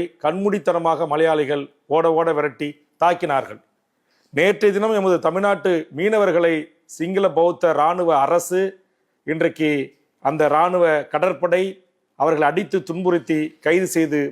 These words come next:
படகுகளை பறிமுதல் செய்து படகுகளை ஏலம் விட்டு கொண்டிருக்கிறான். ஏற்கனவே உங்களுக்கு தெரியும், காவேரி பிரச்சனை வருகின்ற போதெல்லாம் கர்நாடகத்தில் தமிழர்களுக்கு ஏற்படுகின்ற மிகப்பெரிய தாங்கண்ணா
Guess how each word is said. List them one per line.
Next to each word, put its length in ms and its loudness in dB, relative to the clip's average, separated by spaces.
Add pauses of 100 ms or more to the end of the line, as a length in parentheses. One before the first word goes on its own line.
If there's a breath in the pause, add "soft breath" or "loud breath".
படகுகளை 440 2 (220)
பறிமுதல் 480 -2
செய்து 260 -4 (480)
படகுகளை 460 2
ஏலம் 260 2
விட்டு 160 -6
கொண்டிருக்கிறான். 580 -10 (1300)
ஏற்கனவே 480 2
உங்களுக்கு 340 -2
தெரியும், 340 0 (500)
காவேரி 380 2
பிரச்சனை 380 0
வருகின்ற 320 2
போதெல்லாம் 480 2 (500)
கர்நாடகத்தில் 680 0
தமிழர்களுக்கு 500 0
ஏற்படுகின்ற 460 0
மிகப்பெரிய 560 -2 (640)
தாங்கண்ணா 460 0